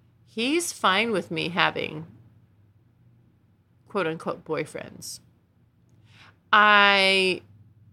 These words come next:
what he doesn't want me having, which I totally understand, is, is emotional, a deeper emotional connection with someone else other than him.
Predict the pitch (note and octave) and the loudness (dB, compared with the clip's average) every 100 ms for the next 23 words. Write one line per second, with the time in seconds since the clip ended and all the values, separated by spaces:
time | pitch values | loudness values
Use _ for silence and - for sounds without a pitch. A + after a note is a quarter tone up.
0 | _ _ _ _ _ _ _ _ _ _ | _ _ _ _ _ _ _ _ _ _
1 | G#3+ A#3+ B3 B3+ C4 C4+ A3 F3 F#3 E3+ | -2 0 0 0 0 -4 -2 -4 -4 -4
2 | E3+ D#3 E3 F3 F3 F3+ F3+ G3 F3+ E3 | -2 -2 -2 -4 0 0 0 -4 -4 -4
3 | D#3 D3+ D#3 D3+ D#3+ F3 - G3+ F3+ E3+ | -4 -4 -2 -2 -4 -6 -4 -4 -2 -2
4 | E3 E3+ - E3+ D#3 D#3 F3 - - - | 0 0 0 0 0 0 -6 -16 -20 -20
5 | _ _ _ _ _ _ _ _ _ _ | _ _ _ _ _ _ _ _ _ _
6 | _ _ - G#3+ G#3+ G3+ F#3 E3 E3 F3 | _ _ -8 -4 -2 -2 -4 -2 -4 -4
7 | G3 E3 - E3+ C#3+ - - - - _ | -4 -6 -8 -8 -6 -8 -10 -12 -18 _
8 | F3+ E3 - D3 A1+ G1+ G1+ - - C2 | -10 -8 -6 -6 -6 -8 -8 -8 -8 -10
9 | - - D#3 - - | -12 -12 -10 -10 -10